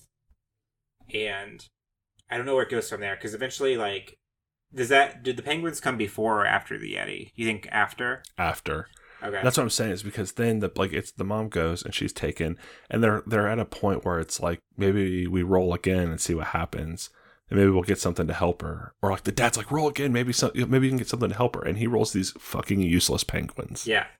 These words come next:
Speaker 1: yeah.
Speaker 2: And the dad's like, "You can't even do anything right."
Speaker 1: Yeah. So maybe then it's the daughter's turn, and she rolls the, uh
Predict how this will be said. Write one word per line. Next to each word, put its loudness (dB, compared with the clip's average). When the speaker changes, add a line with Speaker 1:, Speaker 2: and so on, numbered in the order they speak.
Speaker 1:
yeah. -4
Speaker 2:
And 6
the 12
dad's 6
like, 0
"You 0
can't 2
even 2
do 0
anything -2
right." -6
Speaker 1:
Yeah. -2
So 0
maybe 4
then 4
it's -6
the 0
daughter's 2
turn, -6
and -10
she -4
rolls -4
the, -6
uh -6